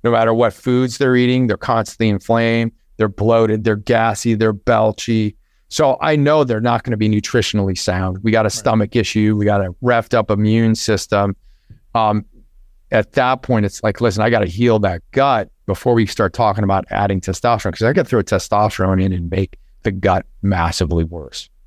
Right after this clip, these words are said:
Speaker 2: Hmm. Really?
Speaker 1: So
Speaker 2: I've never, I've never experienced that. So is this something you help people with, is gut health as well, or do you outsource that?
Speaker 1: Yeah, no, I do. Sometimes I outsource it, but for the most part, I'll, I'll handle it. And it, it's been a <laughs> process over the last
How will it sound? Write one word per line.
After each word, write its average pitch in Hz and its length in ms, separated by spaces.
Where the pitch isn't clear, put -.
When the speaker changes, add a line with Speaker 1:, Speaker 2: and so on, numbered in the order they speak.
Speaker 2:
Hmm. 131 180
Really? 202 200
Speaker 1:
So 98 120
Speaker 2:
I've 135 80
never, 147 180
I've 143 140
never 143 240
experienced 131 340
that. 127 180
So 135 280
is 160 200
this 175 100
something 160 200
you 135 80
help 131 120
people 139 180
with, 147 140
is 135 100
gut 131 160
health 139 200
as 135 120
well, 139 180
or 143 40
do 123 80
you 120 80
outsource 113 320
that? 117 180
Speaker 1:
Yeah, 165 200
no, 170 400
I 156 120
do. 139 300
Sometimes 139 420
I 113 100
outsource 110 520
it, 104 120
but 107 140
for - 80
the 123 100
most 120 280
part, 107 200
I'll, 101 220
I'll 101 180
handle 104 460
it. - 140
And 160 120
it, - 200
it's 151 220
been 196 240
a 147 80
<laughs> - 160
process 160 640
over 151 240
the 139 100
last 139 540